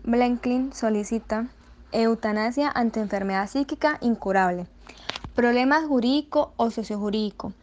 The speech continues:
La aplicación del método de la eutanasia a un enfermo psíquico incurable transgrede el principio de la vida reconocido constitucionalmente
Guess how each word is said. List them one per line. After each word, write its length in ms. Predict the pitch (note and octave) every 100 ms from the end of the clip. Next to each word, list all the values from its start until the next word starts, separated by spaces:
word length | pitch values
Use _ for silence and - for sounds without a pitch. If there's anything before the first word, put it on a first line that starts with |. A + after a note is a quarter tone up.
| - -
La 100 | A3+
aplicación 640 | A#3 A#3+ A#3 A#3 A3 A#3 A#3
del 160 | B3
método 400 | B3+ C#4+ C#4+ D4
de 140 | C#4 A#3
la 60 |
eutanasia 600 | G#3 G#3 G3+ G#3 A#3 B3 B3
a 140 | -
un 160 | A3 A3
enfermo 500 | A3+ B3 A#3 A#3 A#3
psíquico 600 | C#4 C#4+ D4 - C4 C4
incurable 720 | B3 A3+ B3 A#3 A3+ A3+ A#3+ - - - - - -
transgrede 500 | A#3 A3+ A3 A3+ A#3+
el 100 | C4
principio 440 | B3+ A3+ A3+ G#3+ A#3
de 20 |
la 140 | G3+
vida 260 | G#3+ C4+ C#4+
reconocido 680 | A3+ A3 G#3+ G3+ A#3 B3 C4
constitucionalmente 1000 | A#3+ A3+ G#3 G3+ G3+ G3 A#3 C4+ C#4